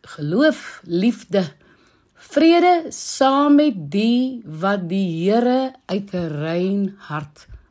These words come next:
aanroep." Nou kyk, as jy graag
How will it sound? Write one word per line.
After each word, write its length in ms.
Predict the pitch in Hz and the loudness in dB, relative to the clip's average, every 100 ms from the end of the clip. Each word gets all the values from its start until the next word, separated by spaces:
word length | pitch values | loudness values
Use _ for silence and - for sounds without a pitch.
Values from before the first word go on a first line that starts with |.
| _ | _
aanroep." 440 | 156 143 131 - _ - _ _ _ _ _ _ _ _ _ _ _ _ | -6 -4 -6 -14 _ -20 _ _ _ _ _ _ _ _ _ _ _ _
Nou 160 | 302 370 - | 2 2 4
kyk, 300 | 359 349 - - | 4 4 0 -2
as 160 | 285 277 | 0 2
jy 220 | 254 285 | 4 2
graag 640 | 269 - 254 240 240 285 | 2 -2 4 4 4 2